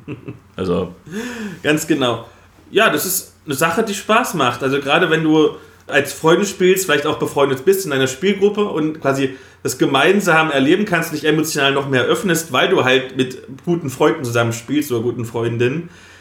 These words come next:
Speaker 2: dann ist der Horror gar nicht mehr so schlimm, weil du weißt, gemeinsam schaffst du das.
Speaker 1: Ja, ich meine, ich persönlich hab's normalerweise erlebt, dass die Spieler dann halt, weil sie die Horror, äh, Tropes kennen, absichtlich diesen Teil eben nicht so ganz zur Geltung gebracht haben, sondern eben,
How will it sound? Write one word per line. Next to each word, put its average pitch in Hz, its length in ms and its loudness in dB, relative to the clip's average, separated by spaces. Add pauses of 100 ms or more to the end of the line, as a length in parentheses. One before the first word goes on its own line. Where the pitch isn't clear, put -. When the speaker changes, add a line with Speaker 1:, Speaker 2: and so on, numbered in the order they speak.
(180)
Speaker 2:
dann 139 320 0 (240)
ist - 220 -4
der 139 100 4
Horror 156 220 4
gar 139 100 -2
nicht 156 140 -4
mehr 165 100 0
so 170 100 0
schlimm, 196 300 2
weil 120 140 2
du 123 100 0
weißt, 147 520 -2
gemeinsam 170 500 2
schaffst 185 300 -6
du 110 40 -6
das. - 260 -10 (640)
Speaker 1:
Ja, 113 340 4 (260)
ich 135 100 2
meine, 190 200 4
ich 170 100 0
persönlich 160 360 4
hab's 143 140 -2
normalerweise 131 440 4
erlebt, 127 200 2
dass 117 80 -2
die - 80 -10
Spieler 120 280 2
dann 110 300 0
halt, 107 320 0
weil 104 220 4
sie 104 100 0
die 98 140 2
Horror, 98 960 4
äh, - 220 -20
Tropes 101 360 2
kennen, 101 280 0
absichtlich 98 760 0 (460)
diesen 101 160 -2
Teil 101 200 2
eben 98 120 0
nicht 107 160 2
so 156 80 0
ganz 147 320 0
zur 151 80 0
Geltung 147 300 0
gebracht 147 360 -2
haben, 160 300 2
sondern 120 400 2
eben, 113 460 0